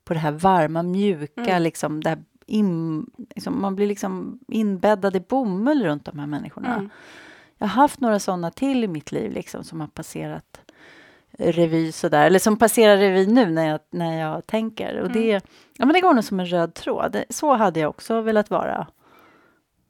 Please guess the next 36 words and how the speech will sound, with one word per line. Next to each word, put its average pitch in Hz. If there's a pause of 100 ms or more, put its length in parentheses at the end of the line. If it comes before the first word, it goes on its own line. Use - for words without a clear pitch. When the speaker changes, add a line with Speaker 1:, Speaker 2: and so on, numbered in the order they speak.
(140)
Speaker 1:
Och 233
då, 220 (120)
då, 208
och 277
då 311
ska 285
ju 269
du 175 (320)
i 214
sann, 196 (120)
liksom, 151 (540)
coachande 196
anda 185
fråga, 160
vad 220
är 214
det 170
som 165
hindrar 151
dig? 277 (600)
Speaker 2:
Ska -
jag 214
säga 233
det? 247
Speaker 1:
Ja, 175
säg 185
det. 156 (360)
Speaker 2:
Vad 220
är 240
det 233
som 214
hindrar 208
dig? 233 (560)
Speaker 1:
Jag 262
vet -
inte. 214